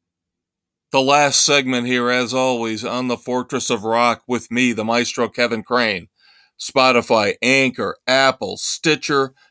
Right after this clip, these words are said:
Castbox, Google, Pocket Casts, Radio Public, wherever you listen to your favorite podcasts. It's all about the future. What's coming out here in the next month or two? What songs? What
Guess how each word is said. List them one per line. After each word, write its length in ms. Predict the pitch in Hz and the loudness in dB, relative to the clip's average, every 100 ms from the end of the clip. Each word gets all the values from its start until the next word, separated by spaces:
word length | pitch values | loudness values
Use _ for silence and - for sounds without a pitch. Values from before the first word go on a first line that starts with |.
| _ - | _ -6
Castbox, 960 | 147 143 151 - - 110 101 - - | 0 2 2 0 -2 0 0 -4 -8
Google, 540 | - 135 127 123 123 - _ _ - | -4 -2 0 0 -2 -6 _ _ -2
Pocket 440 | 151 165 143 113 | 0 0 -2 -8
Casts, 520 | - 117 117 113 - 110 | -6 -2 0 -2 -6 -4
Radio 480 | 117 135 143 139 117 | -2 0 0 0 -2
Public, 600 | - 127 127 135 131 - _ _ _ - | -2 -2 0 -2 -4 -20 _ _ _ -2
wherever 600 | 131 139 180 120 95 - _ _ _ | 2 4 4 2 -6 -16 _ _ _
you 200 | 120 120 | -8 -6
listen 500 | 120 131 127 117 117 _ - | -4 -4 -4 -6 -10 _ -8
to 100 | 131 | -4
your 160 | 117 107 | -2 -2
favorite 420 | 123 113 107 - | -2 -2 -4 -2
podcasts. 880 | 120 120 101 120 117 117 - - - _ _ _ _ _ _ _ _ _ | 0 0 0 0 2 2 -2 -6 -16 _ _ _ _ _ _ _ _ _
It's 260 | 151 143 - - | -2 -2 -6 -2
all 400 | 139 151 156 151 | 2 4 4 4
about 560 | 123 120 113 117 117 _ _ _ _ _ _ _ | 2 0 0 -2 -4 _ _ _ _ _ _ _
the 100 | 131 | -8
future. 500 | - 135 123 - 95 _ _ _ _ _ _ _ _ _ _ _ _ _ _ - | -2 0 0 -2 -10 _ _ _ _ _ _ _ _ _ _ _ _ _ _ -2
What's 280 | 156 156 | 0 0
coming 380 | - 147 139 135 | -2 -4 -2 0
out 240 | 127 123 117 | 2 2 0
here 140 | 117 | -4
in 80 | 110 | -4
the 100 | 113 | -4
next 220 | 113 - | -4 -2
month 260 | 117 110 107 | -4 -4 -6
or 100 | 98 | -6
two? 280 | - 92 | -8 -8
What 260 | 90 123 135 | -6 -4 -2
songs? 640 | - - 135 117 98 101 - | -2 2 2 2 -2 -8 -4
What 300 | 123 139 | -2 -2